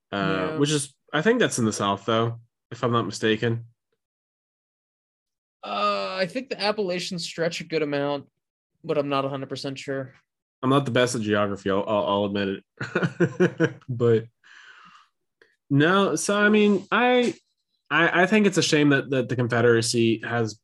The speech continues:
Speaker 1: been given more worth than it deserves. Um, so I guess, like, a fun fact, I, I read somewhere on Facebook, which is a very reliable source,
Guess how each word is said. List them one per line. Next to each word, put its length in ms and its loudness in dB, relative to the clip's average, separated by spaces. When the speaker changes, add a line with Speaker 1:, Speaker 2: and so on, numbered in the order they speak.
Speaker 1:
been 120 0
given 240 2
more 960 4
worth 680 0
than 160 2
it 160 -2
deserves. 880 0
Um, 580 2
so 380 4
I 60 2
guess, 180 0
like, 80 -4
a 80 0
fun 340 0
fact, 560 0
I, 260 4
I 280 2
read 340 2
somewhere 600 0
on 180 0
Facebook, 520 -2
which 200 -2
is 160 -2
a 60 -2
very 160 2
reliable 400 0
source, 680 -2